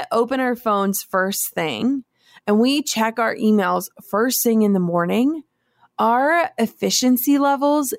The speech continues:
decrease dramatically. Why? Because now we are planning our days around what everyone else needs from us. Like, basically, our day is now to put out the <laughs> fires that have been set in our inbox overnight.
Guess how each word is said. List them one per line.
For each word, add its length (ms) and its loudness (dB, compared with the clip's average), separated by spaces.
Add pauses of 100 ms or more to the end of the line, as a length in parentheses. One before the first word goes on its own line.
(120)
decrease 680 -2 (140)
dramatically. 840 -2
Why? 580 -2 (420)
Because 340 0
now 380 2
we 160 2
are 100 0
planning 640 -2 (140)
our 240 0
days 580 0
around 460 0
what 220 -2
everyone 440 2
else 300 -2
needs 280 0
from 180 -6
us. 280 -12
Like, 220 -2 (320)
basically, 580 0 (120)
our 280 2
day 480 0
is 220 -2
now 300 2
to 160 -4
put 180 0
out 200 0
the 80 -2
<laughs> 140 -10
fires 680 0 (400)
that 140 0
have 120 -2
been 180 0
set 300 -2
in 140 0
our 120 -2
inbox 540 0
overnight. 560 0